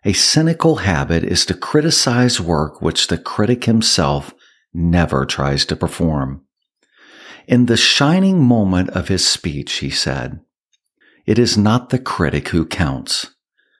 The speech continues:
not the man who points out how the strong man stumbles, or where the doer of deeds could have done them better.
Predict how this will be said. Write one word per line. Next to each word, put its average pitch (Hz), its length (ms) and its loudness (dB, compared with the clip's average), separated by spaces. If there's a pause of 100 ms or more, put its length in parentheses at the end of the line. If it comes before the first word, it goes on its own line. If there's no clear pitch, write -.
(180)
not 87 220 0
the 90 100 0
man 92 380 2
who 82 100 0
points 87 480 -2
out 76 300 0
how 73 140 -4
the 82 120 -4
strong 80 480 -2
man 78 280 -2
stumbles, 80 720 -4 (580)
or 110 120 2
where 123 120 4
the 120 160 2
doer 139 380 2
of 120 140 -2
deeds 85 420 2
could - 180 -2
have 90 140 -2
done 85 280 0
them 87 220 0
better. 78 540 -2